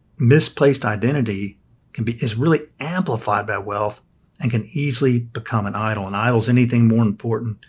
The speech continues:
to you than God. And it could be other things. It could be money. It could be health. It could be, um, lifestyle, career. There's all kinds of things get in the way. The key is to remember our true identity is based on who we are in Christ.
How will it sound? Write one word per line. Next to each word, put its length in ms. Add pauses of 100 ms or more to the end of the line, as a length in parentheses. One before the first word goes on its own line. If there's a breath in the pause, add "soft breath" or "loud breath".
(400 soft breath)
to 100
you 180
than 180
God. 500 (320)
And 140
it 120
could 120
be 320 (340)
other 240
things. 260
It 60
could 140
be 100
money. 300
It 100
could 100
be 120
health. 420
It 100
could 100
be, 300 (680)
um, 480
lifestyle, 640
career. 720 (100)
There's 120
all 220
kinds 340
of 120
things 260
get 160
in 60
the 80
way. 360 (320 loud breath)
The 80
key 300
is 100
to 80
remember 340
our 100
true 280
identity 640 (420)
is 120
based 260
on 100
who 180
we 120
are 220
in 80
Christ. 600